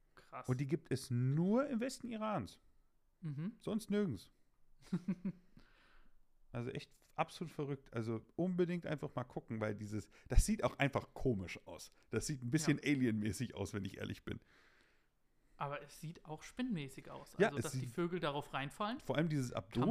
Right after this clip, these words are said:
Speaker 1: man ihnen
Speaker 2: ne?
Speaker 1: nicht vorwerfen.
Speaker 2: Es,
Speaker 1: Hm?
Speaker 2: dieses Abdomen finde ich total
Speaker 1: Ja.
Speaker 2: krass.
Speaker 1: Krass.
Speaker 2: Mhm. Wieder mal ein paar interessante Tierfacts.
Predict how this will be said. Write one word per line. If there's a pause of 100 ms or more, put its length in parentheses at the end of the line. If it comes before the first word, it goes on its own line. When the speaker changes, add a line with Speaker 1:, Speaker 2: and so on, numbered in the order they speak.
(120)
Speaker 1:
man
ihnen
Speaker 2:
ne?
Speaker 1:
nicht
vorwerfen. (460)
Speaker 2:
Es,
Speaker 1:
Hm?
Speaker 2:
dieses
Abdomen
finde
ich (160)
total
Speaker 1:
Ja.
Speaker 2:
krass. (1040)
Speaker 1:
Krass. (1200)
Speaker 2:
Mhm. (1160)
Wieder
mal
ein (220)
paar
interessante
Tierfacts.